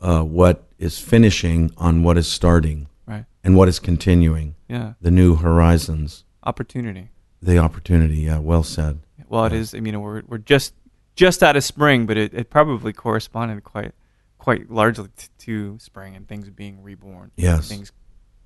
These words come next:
Speaker 2: taking a new turn, a new
Speaker 1: Mm-hmm.
Speaker 2: season. Just looking around that corner. I mean, it, it's an amazing thing. And, and Tomas, I mean, it, I talk to a lot of people, and I love people. People are my favorite thing.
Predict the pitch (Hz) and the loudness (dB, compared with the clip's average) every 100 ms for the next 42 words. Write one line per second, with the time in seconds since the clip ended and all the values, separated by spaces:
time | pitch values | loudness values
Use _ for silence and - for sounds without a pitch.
0 | - - 120 113 107 101 101 101 98 - | -20 -8 -8 -6 -10 -12 -14 -14 -16 -20
1 | _ 117 107 107 _ - 92 98 95 98 | _ -12 -12 -12 _ -6 2 4 4 0
2 | 104 104 92 _ _ _ _ _ _ _ | -8 -16 -20 _ _ _ _ _ _ _
3 | - 110 - - 107 - 101 98 101 98 | -10 -10 -12 -14 -14 -12 -12 -10 -8 -10
4 | - 107 98 101 107 104 - - _ - | -8 -8 -8 -6 -6 -6 -8 -18 _ -20
5 | 131 156 147 120 117 101 110 104 104 101 | -10 -6 -2 -2 -2 -8 -10 -10 -10 -10
6 | 101 107 - 135 135 - _ _ _ _ | -10 -12 -10 -2 -2 -4 _ _ _ _
7 | _ _ _ _ _ _ _ - - 107 | _ _ _ _ _ _ _ -20 -18 -2
8 | 120 110 120 _ _ _ _ 127 139 _ | 0 0 -4 _ _ _ _ -2 -2 _
9 | _ _ _ _ _ _ - 131 - 104 | _ _ _ _ _ _ -2 -2 -2 -8
10 | 98 107 - 104 - 92 - _ _ 104 | -8 -10 -12 -18 -18 -20 -20 _ _ -14
11 | 98 95 95 98 101 - - - 95 - | -12 -12 -12 -8 -8 -10 -20 -20 -20 -20
12 | 107 98 98 92 98 98 95 95 - 104 | -20 -18 -20 -20 -20 -20 -20 -16 -12 -12
13 | 98 - 92 | -12 -20 -20